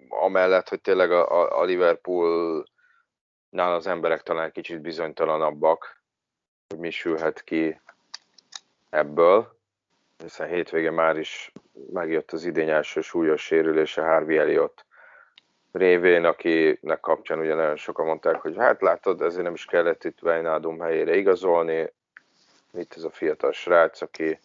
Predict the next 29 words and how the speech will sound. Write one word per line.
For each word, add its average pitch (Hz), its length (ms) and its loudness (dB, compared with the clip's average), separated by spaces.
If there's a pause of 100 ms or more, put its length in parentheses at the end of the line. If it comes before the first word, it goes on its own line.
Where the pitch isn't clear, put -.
(340)
most - 360 -10
eljött 78 220 0
az 80 120 -12
ideje, 73 320 0
hogy 78 160 -4
játszon 76 380 -2
rendszeresen 76 600 -4
a, 78 180 -6 (460)
az 80 140 -6
első 76 340 0
csapatba. 107 760 4 (800)
Na 117 80 4
de 117 80 6
mindegy, 120 340 2
tehát 98 240 2
hogyha 101 200 -6
jól 113 180 0
összerakott 95 420 0
csapatokról 87 580 -6
beszélünk, 71 680 -4 (120)
akkor 87 240 -2
a 85 40 0
Paris 107 280 4
Saint-Germaint 101 960 2
megmondhatjuk 90 800 -4
a 87 280 2 (1160)
egyik 98 420 -4
legerősebb 98 600 4
keretű 101 680 0